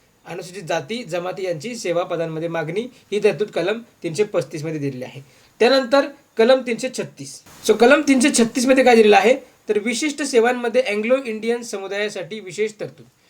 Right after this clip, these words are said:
विशिष्ट सेवांमध्ये अँग्लो इंडियन समुदायासाठी विशेष तरतूद, ही तरतूद कलम तीनशे छत्तीस मध्ये दिलेली आहे, हे लक्षात घ्यायचं. त्यानंतर कलम तीनशे सदोतीस, सदोतीस मध्ये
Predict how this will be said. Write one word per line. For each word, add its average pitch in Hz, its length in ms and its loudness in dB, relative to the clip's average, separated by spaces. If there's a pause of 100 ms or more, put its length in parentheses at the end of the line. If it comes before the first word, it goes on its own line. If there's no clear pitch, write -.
(280)
विशिष्ट 220 500 -6
सेवांमध्ये 180 720 -4
अँग्लो 170 520 -2
इंडियन 175 340 -6
समुदायासाठी 156 720 -8
विशेष 175 380 -6
तरतूद, 165 320 -10
ही 170 100 -12 (280)
तरतूद 175 320 -6 (420)
कलम 185 200 4 (100)
तीनशे 160 220 -8
छत्तीस - 460 -12
मध्ये 156 200 -4
दिलेली 143 420 -6 (120)
आहे, 156 220 -2
हे 160 300 -8
लक्षात 139 300 -8
घ्यायचं. - 280 -20 (400)
त्यानंतर 254 320 6
कलम 254 240 8
तीनशे 247 260 -2
सदोतीस, 226 600 -2 (240)
सदोतीस 233 400 -4
मध्ये 220 300 0